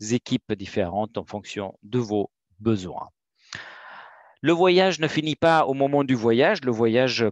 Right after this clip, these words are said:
continue et donc, euh, il y a une intégration avec les notes de frais, réunions événements et d'autres outils. Donc, euh, on peut passer ces informations ailleurs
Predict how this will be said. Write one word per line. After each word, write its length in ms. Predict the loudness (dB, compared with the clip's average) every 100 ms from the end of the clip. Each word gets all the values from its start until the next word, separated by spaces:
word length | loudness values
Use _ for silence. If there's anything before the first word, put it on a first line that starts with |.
| -2
continue 580 | -6 -6 -8 -8 -8 -4
et 140 | -4
donc, 320 | -2 -4 -2
euh, 140 | -2 -2
il 140 | -2
y 40 | 0
a 240 | 0 -2
une 80 | -2
intégration 640 | -4 -4 -4 -4 -4 -4 -2
avec 260 | -2 -2
les 100 | -2
notes 200 | -2 -4
de 100 | -4
frais, 460 | -6 -4 0 0 0
réunions 340 | 0 -2 -4
événements 920 | -6 -4 -6 -4 0 2 4 4 2 0
et 520 | 0 2 2 2 -2
d'autres 720 | -4 -6 -6 -6 -4 -6 -10
outils. 540 | -12 -8 -8 -8 -8
Donc, 320 | -6 -6 -4
euh, 80 | -4 -4
on 120 | -4
peut 160 | -6
passer 320 | -2 -2 -2 -6
ces 260 | -6 -12
informations 580 | -12 -10 -8 -8 -8 -6
ailleurs 460 | -6 -4 -4 -4